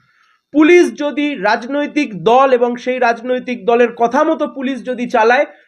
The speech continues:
খুব স্বাভাবিকভাবেই যেভাবে স্ক্রিপ্টেড চলছে গোটাটা, হিন্দু, হিন্দু, হিন্দু, মুসলিম, মুসলিম, মুসলিম করবার চেষ্টা চলছে, তা যদি করে,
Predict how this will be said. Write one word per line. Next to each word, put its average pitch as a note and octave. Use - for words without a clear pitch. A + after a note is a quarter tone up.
খুব B3
স্বাভাবিকভাবেই C4+
যেভাবে C4
স্ক্রিপ্টেড F4
চলছে C4+
গোটাটা, G3
হিন্দু, D4
হিন্দু, D4
হিন্দু, C#4+
মুসলিম, D4
মুসলিম, C#4+
মুসলিম D4
করবার C#4
চেষ্টা A#3+
চলছে, G3+
তা A3
যদি C4
করে, C4